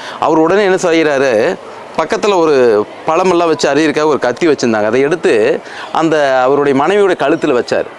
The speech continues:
கழுத்துல வச்சுட்டு சொன்னாரு, "இப்ப நான் உன்னை கொல்லட்டுமா? கொல்ல போறேன். உனக்கு பயமா இருக்கான்னு?" கேட்டார். அவங்க மனைவி சிரிச்சுட்டே சொல்லுச்சு, "நீங்க என்னுடைய அன்புக்குரிய கணவர்,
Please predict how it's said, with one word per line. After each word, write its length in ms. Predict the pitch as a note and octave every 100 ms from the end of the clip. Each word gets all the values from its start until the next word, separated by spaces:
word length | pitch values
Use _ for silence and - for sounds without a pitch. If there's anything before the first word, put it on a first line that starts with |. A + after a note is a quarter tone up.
| - - - - -
கழுத்துல 440 | D3+ - F#3+ E3+
வச்சுட்டு 180 | - E3
சொன்னாரு, 360 | D#3 C#3+ A#2 F2+ -
"இப்ப 160 | C3 C#3
நான் 100 | C#3+
உன்னை 200 | C#3 C3+
கொல்லட்டுமா? 540 | D3+ F3 G3 D3+ D3 B2+ - -
கொல்ல 200 | D3 F3
போறேன். 340 | F#3 D3 B2 G#2+ - -
உனக்கு 200 | C3+ A2
பயமா 300 | B2 F3+ D#3+
இருக்கான்னு?" 240 | C3+ C3+
கேட்டார். 300 | A2 G2 F#2 - - - - -
அவங்க 180 | A2+ A#2
மனைவி 240 | C#3 F3
சிரிச்சுட்டே 460 | D#3+ D3 D#3 D#3 E3+
சொல்லுச்சு, 420 | D3+ C3 A#2+ D#2+
"நீங்க 240 | G#2+ C#3 C#3
என்னுடைய 340 | B2+ B2+ A#2+
அன்புக்குரிய 500 | C3+ F3 F3+ F#3 F#3
கணவர், 340 | C#3 B2+ A2+